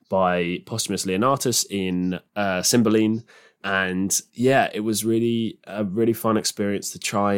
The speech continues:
and figure out, well, how can we do something with this monologue without the context of the play around it, and with only using this one actor basically filming themselves on their phone in their bedroom. And I think we came up with a sort of fun idea,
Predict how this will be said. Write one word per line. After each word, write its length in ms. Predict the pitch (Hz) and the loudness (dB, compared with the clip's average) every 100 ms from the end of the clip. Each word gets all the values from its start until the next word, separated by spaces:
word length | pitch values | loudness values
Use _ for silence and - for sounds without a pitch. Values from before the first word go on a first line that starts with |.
| - | -2
and 180 | 90 90 | -8 -6
figure 260 | 107 101 | -4 -2
out, 180 | 95 - | -2 -2
well, 120 | 101 | -4
how 240 | 92 117 123 | -2 -2 -2
can 180 | - | 0
we 120 | 110 98 | 0 0
do 260 | 87 101 | 0 0
something 260 | 101 98 98 | 0 -2 -2
with 80 | 95 | -4
this 140 | 90 | -4
monologue 420 | 92 90 85 78 | -2 -2 -2 -4
without 360 | 95 87 117 - | -2 2 2 0
the 60 | |
context 460 | - - 95 - - | -4 -4 -4 -6 -10
of 80 | 87 | -10
the 80 | 90 | -10
play 240 | - 82 | -8 -6
around 420 | 78 76 71 73 | -6 -8 -10 -12
it, 240 | 73 78 - - - _ | -10 -12 -14 -20 -20 _
and 240 | 90 92 85 | -6 -4 0
with 180 | 95 - | -2 0
only 280 | 98 98 98 | 0 2 2
using 360 | 92 90 82 | 0 0 -2
this 120 | 82 - | -4 0
one 220 | 110 113 | 2 4
actor 560 | 90 - - 82 78 - - _ _ _ | 0 -6 -10 -8 -8 -12 -20 _ _ _
basically 340 | 95 90 - | -2 -2 -2
filming 500 | 90 98 90 87 85 - | -4 -2 0 0 -4 -6
themselves 420 | 90 - 92 90 | -6 -2 -2 0
on 120 | 87 | -2
their 80 | 85 | -4
phone 280 | - 90 80 | -4 -6 -6
in 120 | 78 | -6
their 80 | 78 | -10
bedroom. 480 | 78 80 - 73 - - | -10 -10 -10 -14 -16 -8
And 320 | 90 87 90 | -4 -2 0
I 140 | 107 | 0
think 160 | 143 208 | 2 2
we 200 | 196 156 - | 2 0 -2
came 180 | 156 151 | 2 4
up 80 | 139 | 4
with 160 | 117 - | 2 -2
a 100 | 127 | 0
sort 160 | 143 | 0
of 80 | 120 | 0
fun 160 | - 120 | 0 0
idea, 420 | 107 107 104 92 | 2 2 2 0